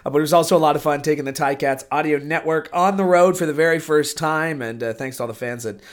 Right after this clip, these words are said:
stopped by and said hi to Andy, and then, uh, you know, I talked them into saying hi to me, which was, uh, fun too.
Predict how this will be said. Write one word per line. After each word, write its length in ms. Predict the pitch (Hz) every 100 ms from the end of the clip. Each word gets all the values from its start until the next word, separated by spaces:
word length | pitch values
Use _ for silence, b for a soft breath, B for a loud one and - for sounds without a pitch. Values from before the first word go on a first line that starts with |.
| B B
stopped 540 | - 143 131 - 123
by 220 | 143 139
and 240 | 151 135 123
said 160 | 147
hi 220 | 139 165
to 120 | 160 151
Andy, 400 | 170 226 285 254
and 160 | 156
then, 220 | 156 147
uh, 320 | 143 135 135 147 - 170
you 120 | 254
know, 240 | 139 180 - -
I 120 | 143
talked 320 | 131 147 123 147
them 100 | 123
into 140 | 123
saying 240 | 113 123
hi 160 | 120 117
to 60 | 117
me, 140 | 113
which 220 | 120 110
was, 220 | 113 -
uh, 180 | 107 117 -
fun 320 | - 123 117
too. 240 | 123 104